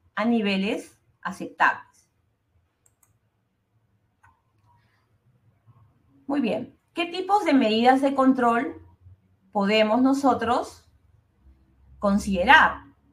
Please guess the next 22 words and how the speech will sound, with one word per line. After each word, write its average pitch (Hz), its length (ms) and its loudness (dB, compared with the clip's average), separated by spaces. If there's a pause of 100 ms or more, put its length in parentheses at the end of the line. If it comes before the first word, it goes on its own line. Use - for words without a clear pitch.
(1000)
Por 180 140 -12
ejemplo, 262 800 0 (520)
en 180 540 -8 (340)
lo - 160 -8
que 202 60 -4
es 214 80 -2
la 214 100 -2
pasteurización, 247 960 -2
aplicaremos 202 720 -4
tiempos 233 540 -4
y 196 140 -8
temperaturas, 247 1080 0 (840)
en 175 640 -6
procesos 190 300 -6
de 220 80 2
ac-, 190 400 0
de 185 120 0
acidificación, 285 1300 2 (480)
control 196 460 4
del 190 180 -2
P 190 160 0
H. 262 680 4